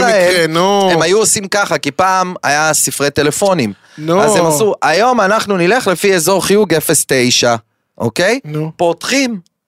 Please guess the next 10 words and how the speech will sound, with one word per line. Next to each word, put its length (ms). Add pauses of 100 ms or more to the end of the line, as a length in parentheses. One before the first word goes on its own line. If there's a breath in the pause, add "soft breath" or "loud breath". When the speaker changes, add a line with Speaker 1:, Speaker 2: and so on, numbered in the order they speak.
(640)
Speaker 1:
פותחים. 500 (760)
והגיעו 720 (220)
מכולם. 460
Speaker 2:
משפחת 340
חרל"פ? 540
Speaker 1:
משפחת 400
חרל"פ. 280
Speaker 2:
לא 120
מאמין 300
לך. 240